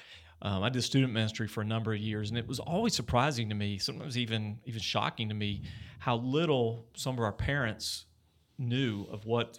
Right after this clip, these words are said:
what was, what, one, what their students were being taught, but more than just the curriculum, maybe they knew what subjects they were in, what classes they were taking,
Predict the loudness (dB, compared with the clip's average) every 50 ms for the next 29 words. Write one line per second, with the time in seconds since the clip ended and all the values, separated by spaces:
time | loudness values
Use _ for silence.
0 | -10 -6 -4 -4 -4 -4 -6 -8 -10 -12 -16 -20 _ _ -20 -20 -20 -16 -6 -2
1 | -2 -2 -2 -6 -12 -4 0 4 4 6 6 6 4 4 4 2 2 4 2 2
2 | 2 0 -4 -4 -6 -6 -6 -2 0 2 2 2 2 0 -4 -10 -20 -20 -20 -20
3 | -20 -20 -20 -20 -12 -4 -2 -2 0 2 2 2 4 2 2 2 2 0 0 0
4 | -2 -4 -6 -4 -2 0 2 2 2 2 0 -2 -2 0 0 -2 -2 -4 -8 -8
5 | -4 -2 -2 0 0 0 0 0 0 -2 -2 0 2 4 4 4 2 2 -2 -4
6 | -2 0 0 0 0 0 -2 -2 -4 -4 -4 -4 -2 0 0 0 0 0 -2 -2
7 | -2 -2 -2 -2 -2 -2 -2 -2 -4 -8 -8